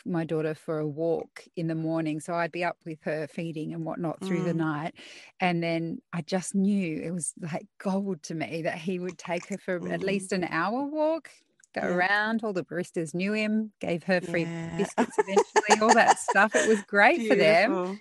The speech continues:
Speaker 2: Yeah.
Speaker 1: And I got to sleep for an hour and just
Speaker 2: Yeah.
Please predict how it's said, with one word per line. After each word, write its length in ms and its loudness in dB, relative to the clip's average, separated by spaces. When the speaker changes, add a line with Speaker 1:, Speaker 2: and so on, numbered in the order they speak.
Speaker 2:
Yeah. 320 2
Speaker 1:
And 100 2
I 200 4
got 220 -4
to 100 -10
sleep 340 -4
for 120 -4
an 100 0
hour 280 0
and 200 0
just 180 -2
Speaker 2:
Yeah. 80 -2